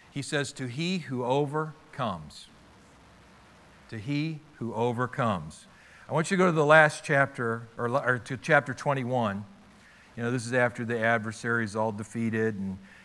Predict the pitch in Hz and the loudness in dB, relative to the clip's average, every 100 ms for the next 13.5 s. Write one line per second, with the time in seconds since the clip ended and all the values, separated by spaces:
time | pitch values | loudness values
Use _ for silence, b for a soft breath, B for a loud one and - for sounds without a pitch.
0 | - 117 120 120 104 104 120 117 110 - | -8 -4 -2 -2 -2 -4 -2 -2 -4 -6
1 | 110 110 101 107 104 - 95 95 90 b | -4 -4 -2 -6 -6 -8 -6 -6 -8 b
2 | b b - 101 98 101 107 123 120 123 | b b -10 -8 -8 -10 -4 -2 0 0
3 | 120 - 113 - 131 120 113 107 - 139 | -2 -4 -10 -4 -4 -2 -6 -10 -8 -6
4 | 127 110 117 113 104 104 B B B 107 | -4 -2 0 0 0 -4 B B B -4
5 | 117 123 117 120 113 120 113 117 110 107 | -2 -4 -4 -6 -2 -2 -2 2 2 2
6 | - 110 104 98 95 95 - - - 117 | -4 -8 -6 -6 -10 -12 -20 -20 -10 -8
7 | 117 - 110 107 107 101 107 113 107 - | -8 -6 -4 -2 -2 -4 -4 -4 -6 -14
8 | - 104 101 95 92 - - - - - | -14 -8 -6 -6 -10 -16 -20 -20 -20 -20
9 | - - - - - - - - - - | -20 -20 -20 -20 -20 -20 -20 -20 -20 -20
10 | - b b b - 117 110 - - 104 | -20 b b b -10 -6 -6 -6 -2 -2
11 | 90 - - - - - - - - - | -2 -8 -20 -20 -20 -20 -20 -20 -20 -20
12 | - - - - - - b b b b | -20 -20 -20 -20 -20 -20 b b b b
13 | 143 175 185 175 | 0 2 2 0